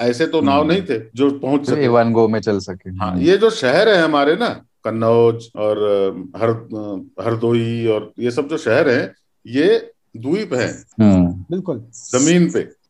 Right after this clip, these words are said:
Speaker 1: जो, जिनको होते, होते, होते लोग कलकत्ता पहुंचते थे। ऐसा नहीं कि बस फर्राटा मारा और जीटी रोड। मैं अब जीटी रोड देखता हूँ ना, तो मुझे लगता है, मैं ये सोचता हूँ, जैसे
Speaker 2: हाँ।
Speaker 1: नया जिसको अभी जीटी रोड बोलते हैं लोग,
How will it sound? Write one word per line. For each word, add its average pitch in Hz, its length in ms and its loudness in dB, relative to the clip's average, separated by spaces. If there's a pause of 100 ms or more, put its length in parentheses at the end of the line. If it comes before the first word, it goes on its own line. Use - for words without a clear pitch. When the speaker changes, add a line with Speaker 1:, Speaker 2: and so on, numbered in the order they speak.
Speaker 1:
जो, 139 520 0 (140)
जिनको 135 400 2
होते, 143 240 2
होते, 160 280 2
होते 156 280 2
लोग 180 200 -2
कलकत्ता 147 360 -4
पहुंचते 117 520 -6
थे। - 60 -12 (240)
ऐसा 170 240 0
नहीं 226 220 0
कि 190 100 -8
बस 160 360 -4
फर्राटा 135 540 0
मारा 135 260 2
और 127 380 2 (160)
जीटी 120 280 -4
रोड। 135 280 0 (140)
मैं 151 140 2
अब 156 200 -2
जीटी 185 260 -4
रोड 190 180 2
देखता 175 260 -2
हूँ 226 100 -2
ना, 247 220 -6 (340)
तो 143 60 -6
मुझे 139 200 0
लगता 175 300 -4
है, 175 180 -4
मैं 175 120 -2
ये 214 80 -2
सोचता 147 320 -6
हूँ, - 220 -6 (260)
जैसे 104 140 4
Speaker 2:
हाँ। 92 120 4
Speaker 1:
नया 196 260 2 (140)
जिसको 139 340 -4
अभी 156 240 2
जीटी 135 280 -2
रोड 131 180 -2
बोलते 107 280 -6
हैं 95 80 -4
लोग, 120 280 -4